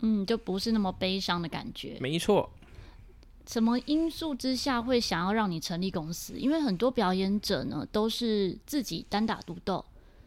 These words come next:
Speaker 1: 就是自己一个人演出，那是什么之-，机缘之下呢，你会想要开一间公司？
Speaker 2: 嗯，很好的问题耶。
Speaker 1: 嗯。
Speaker 2: 哇，果然巧言巧语，
Speaker 1: <laughs>
Speaker 2: 今天聊的是深夜论坛。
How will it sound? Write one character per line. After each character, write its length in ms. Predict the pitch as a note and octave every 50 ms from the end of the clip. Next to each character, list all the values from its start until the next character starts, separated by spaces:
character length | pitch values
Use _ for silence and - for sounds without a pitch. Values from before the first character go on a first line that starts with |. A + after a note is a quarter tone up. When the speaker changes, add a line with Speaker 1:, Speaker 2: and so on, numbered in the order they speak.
| - - -
Speaker 1:
就 120 | - A#3+
是 60 | A#3+
自 160 | A#3+ - D#4+ D4
己 180 | - G3+ F3+
一 40 | F#3
个 120 | G#3+ G3+
人 160 | F#3 F3 F3 D#3+
演 220 | F#3 - - C#3+
出， 420 | - - - F#3 F3 E3 E3 E3 E3+ - - - - - - - - -
那 80 | B3
是 80 | C4 C#4
什 120 | B3+ A#3
么 120 | F#3+ F#3 E3
之-， 200 | - G#3 G#3 - - -
机 180 | - - B3+ C4
缘 240 | A#3+ F#3+ E3 F3+
之 200 | F3 - G3 G3+
下 260 | G3 - A3+ G3+ F3+ E3+
呢， 120 | E3+ E3
你 120 | D#3+ E3
会 120 | E3+ G3 G#3
想 160 | - F3 -
要 160 | F3 F#3 F3+ E3+
开 200 | - F#3 F3 D#3+
一 40 | D#3+
间 180 | D#3+ D#3 D#3+
公 220 | D#3+ - - F#3 F3+
司？ 180 | - - - - B3+ - - - - - - - - - - - - - - - - - - - - - - - - - - - -
Speaker 2:
嗯， 840 | F3+ F3 E3+ E3+ E3 D#3 D3+ C#3+ C#3 B2+ B2 A#2 A2 G#2+ G#2 G2+ G2
很 300 | - - B2+ C3+ D#3 F3+
好 220 | E3+ E3+ D#3 B2 A#2
的 120 | A#2+ A2+
问 260 | A#2 C3 C3+ B2 A2+
题 180 | - - G2+ F#2
耶。 140 | F#2 F#2 F#2+
Speaker 1:
嗯。 120 | - G#2+
Speaker 2:
哇， 240 | A#2 A2 G#2 G2 F#2
果 180 | - - A2 G#2+
然 140 | G#2 A2 A2
巧 220 | - A#2+ A2 G#2
言 180 | A2 A2 A2 G#2
巧 220 | - G#3 G#3+ A#2+
语， 80 | A#2+ A#2 -
Speaker 1:
<laughs> 80 | - -
Speaker 2:
今 160 | A#2 F#3 -
天 120 | - A2+
聊 160 | A#2 A#2 A2+ A#2
的 120 | A#2 A2+
是 100 | A#2+ A#2
深 320 | A#2+ A#2+ - A#2 A2 A#2
夜 200 | A#2+ A#2+ A#2 A2+
论 200 | A2+ A#2+ A2+ G2+
坛。 180 | G2 - - -